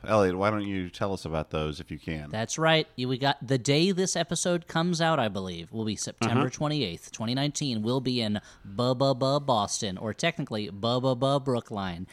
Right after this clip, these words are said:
Speaker 2: at W B U R City Space. We're doing two shows. The seven P M show, Alita, Battle Angel,
Speaker 3: Uh-huh.
Speaker 2: is sold out. But the nine forty-five P M, Godzilla, King of the Monsters, I think we still have some tickets available.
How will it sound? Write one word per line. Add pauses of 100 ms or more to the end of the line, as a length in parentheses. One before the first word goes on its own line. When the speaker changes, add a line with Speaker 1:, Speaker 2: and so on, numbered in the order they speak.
(160)
Speaker 2:
at
W
B
U
R
City
Space.
We're
doing
two
shows.
The
seven
P
M
show,
Alita,
Battle
Angel,
Speaker 3:
Uh-huh.
Speaker 2:
is
sold
out. (400)
But
the
nine
forty-five
P
M,
Godzilla,
King
of
the
Monsters,
I
think
we
still
have
some
tickets
available.